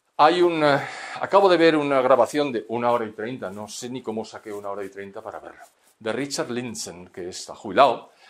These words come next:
que es de Stanford, eh, Harvard, miento,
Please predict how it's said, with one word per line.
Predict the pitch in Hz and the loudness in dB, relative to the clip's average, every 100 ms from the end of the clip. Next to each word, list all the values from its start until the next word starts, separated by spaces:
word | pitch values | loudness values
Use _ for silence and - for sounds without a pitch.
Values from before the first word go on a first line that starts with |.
| _ _ | _ _
que | 98 90 | -10 -8
es | 95 | -10
de | 95 92 92 92 90 87 104 95 | -10 -8 -8 -8 -8 -10 -14 -12
Stanford, | - 135 139 139 104 101 - _ _ _ | 0 2 2 2 -2 -2 -10 _ _ _
eh, | 107 98 90 87 87 87 85 80 _ _ _ _ - | -8 -6 -4 -6 -8 -10 -14 -20 _ _ _ _ -10
Harvard, | 78 - - _ - _ _ _ _ _ _ _ _ | -10 -10 -20 _ -20 _ _ _ _ _ _ _ _
miento, | 95 82 - | -16 -16 -16